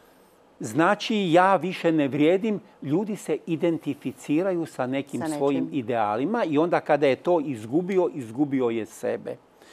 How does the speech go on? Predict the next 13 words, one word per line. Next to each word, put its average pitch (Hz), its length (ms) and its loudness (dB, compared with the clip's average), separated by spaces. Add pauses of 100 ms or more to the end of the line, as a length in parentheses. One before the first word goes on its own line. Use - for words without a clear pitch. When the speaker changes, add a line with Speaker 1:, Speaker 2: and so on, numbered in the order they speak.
(320)
Speaker 1:
I 147 80 -2
sada 190 320 2
njemu 170 340 0
treba 147 400 2
vratiti 131 960 0
njegov 139 420 2
identitet, 131 920 0 (520)
da 143 140 2
mu 143 120 0
se 131 280 -4 (240)
dade 180 480 2
do 139 180 -2
znanja 131 640 0